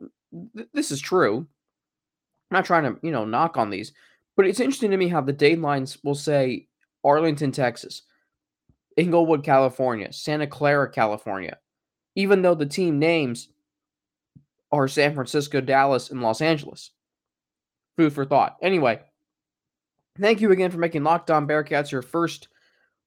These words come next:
listen every day. We are free and available wherever you get your podcast. So Houston, I mean, just look at some, some of these numbers are just absurd.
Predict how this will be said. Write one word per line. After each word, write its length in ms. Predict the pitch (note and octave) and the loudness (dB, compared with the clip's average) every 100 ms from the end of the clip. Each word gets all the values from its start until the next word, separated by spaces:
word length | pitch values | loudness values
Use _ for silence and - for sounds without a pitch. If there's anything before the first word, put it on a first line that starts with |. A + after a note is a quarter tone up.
| _ | _
listen 560 | - C3 F3+ E3+ E3+ D3+ | -14 -2 0 0 -2 -2
every 240 | D3+ D3 | 0 0
day. 160 | C#3 D#3 | 0 0
We 160 | D3+ C3 | 0 -2
are 80 | |
free 260 | B2 F#3 A3 | -2 -2 0
and 80 | G3 | -2
available 460 | C#3+ D#3 F3 E3+ | 0 0 2 2
wherever 640 | D3+ C#3+ - C#4+ D4 C3 - _ _ _ _ _ - | 2 -2 2 4 6 4 -4 _ _ _ _ _ -2
you 140 | E3 | -2
get 240 | E3 D3 | 2 0
your 80 | C#3+ | -2
podcast. 480 | C#3 B2+ C3+ C#3+ B2+ | 0 0 2 -4 -6
So 400 | - F#3+ F#3+ E3 _ _ _ | -2 0 0 0 _ _ _
Houston, 800 | - A#3+ F4+ F#4+ - G#3+ E3 D3 - _ _ _ _ _ | -8 2 2 2 -2 -2 -2 -6 -12 _ _ _ _ _
I 60 | F#3+ | -2
mean, 220 | B3 A#3 - - | -2 -4 -10 -18
just 340 | G3 A4 - - | -4 -4 -4 -6
look 320 | F3+ B3 B3 | 0 2 2
at 100 | D#3 | -4
some, 340 | - F#3+ E3 - F3+ - - | -4 -8 -10 -16 -18 -20 -12
some 260 | - E4+ | -6 -4
of 80 | F#4 | -2
these 160 | G3+ D#3+ | -4 -4
numbers 440 | D3+ E3 C#3 C3+ - | -4 -2 -4 -4 -6
are 80 | |
just 220 | D3 D#3 C#3+ | -6 -6 -8
absurd. 640 | - - - D#3+ G#2+ - | -10 -14 -6 -4 -4 -8